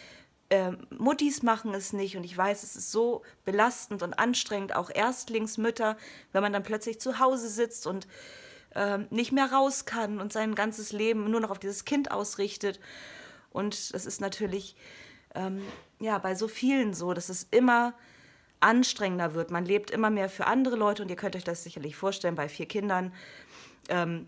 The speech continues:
lebt man einfach phasenweise nur für andere Leute, vor allen Dingen in der Phase, wo sie alle klein sind. Jetzt ist es ein bisschen anders. Und ganz gleich, worum es bei dir halt in deiner Situation geht, wo du jetzt mehr Fülle reinbringen möchtest, wo du mehr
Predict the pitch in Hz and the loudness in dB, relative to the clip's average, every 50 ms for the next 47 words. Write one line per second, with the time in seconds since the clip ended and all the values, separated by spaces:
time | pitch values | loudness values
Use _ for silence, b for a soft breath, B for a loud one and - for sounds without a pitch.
0 | - - - - 175 202 220 - - 202 190 180 - - 156 170 - 180 165 - | -16 -12 -6 2 2 2 2 2 0 0 0 0 0 -2 -2 -2 -4 -8 -10 -8
1 | - 165 151 147 156 160 160 160 147 151 143 143 143 143 147 147 147 156 147 143 | -2 0 2 2 2 0 -4 -6 -4 -2 -2 -2 -2 -4 -6 -6 -6 -6 -8 -8
2 | - - - 127 139 143 147 143 139 131 135 143 - 147 139 - 139 139 143 151 | -8 -8 -6 -6 -6 -6 -6 -4 -2 -2 -2 -2 -4 -8 -12 -6 -4 -2 -2 -2
3 | 147 139 - 131 143 - - 151 151 156 151 151 147 147 139 151 - 147 139 - | -4 -6 -6 -8 -8 -6 -2 -2 -2 -2 -2 -4 -6 -6 -6 -6 -8 -8 -8 -10
4 | - - 160 165 185 190 175 180 180 165 165 170 - 185 190 214 220 - 202 180 | -6 -2 0 0 0 0 -2 -2 -4 -4 -4 -6 -6 -8 -12 -10 -6 -6 -4 -4
5 | 170 143 - - 143 - - 135 135 135 139 - - - _ B B B B B | -4 -6 -8 -10 -10 -10 -10 -10 -10 -10 -12 -14 -16 -20 _ B B B B B
6 | B B B B B B B B B B B B - 196 202 220 226 220 - _ | B B B B B B B B B B B B -2 0 2 2 0 -2 -6 _
7 | _ _ _ _ _ _ _ _ _ _ _ _ _ - - 226 - 208 226 254 | _ _ _ _ _ _ _ _ _ _ _ _ _ -8 -6 0 2 4 4 4
8 | 247 - - 208 226 247 254 240 226 - 214 190 190 220 240 233 226 - - 185 | 2 0 0 2 4 4 4 2 0 -2 -2 0 2 2 2 2 0 -2 -4 -4
9 | 185 185 202 240 269 240 233 233 220 196 196 190 190 190 208 220 190 196 196 214 | -4 -2 2 2 2 2 2 0 -2 -2 -2 0 0 2 2 2 0 0 0 -2
10 | 220 220 208 202 196 - - 208 208 214 208 208 233 240 240 220 - - - 175 | -2 -2 -2 -4 -4 -2 0 0 2 2 2 0 0 2 2 2 0 -2 -8 -6
11 | 160 - 233 269 294 254 240 226 - - 214 214 202 208 - - - 269 277 285 | -4 0 2 2 4 4 2 0 -2 -2 0 2 2 0 -2 -4 -2 0 2 2
12 | 277 190 160 165 160 170 170 165 - 175 170 170 170 170 170 170 170 - 175 - | 2 0 0 -2 -2 -2 -4 -6 -8 -8 -8 -6 -4 -4 -4 -4 -4 -8 -12 -10
13 | - 175 170 208 214 226 226 214 202 208 196 | -10 -12 -8 -4 -2 0 0 0 0 -2 -2